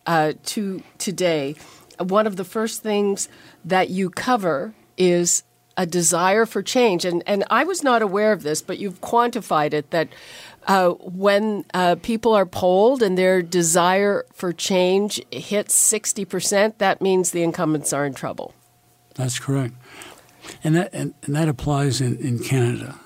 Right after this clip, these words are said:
Speaker 2: Well, when there's th-, usually in most races, there are three major parties.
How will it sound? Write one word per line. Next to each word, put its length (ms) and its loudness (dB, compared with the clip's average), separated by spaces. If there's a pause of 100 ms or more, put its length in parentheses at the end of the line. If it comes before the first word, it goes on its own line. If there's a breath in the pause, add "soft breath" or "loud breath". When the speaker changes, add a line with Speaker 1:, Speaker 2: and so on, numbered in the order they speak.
Speaker 2:
Well, 200 -6 (360 loud breath)
when 180 2
there's 280 0
th-, 360 -8 (180)
usually 540 2
in 180 -2
most 360 -2
races, 480 -4
there 80 -2
are 20 -4
three 300 0
major 340 0
parties. 500 -6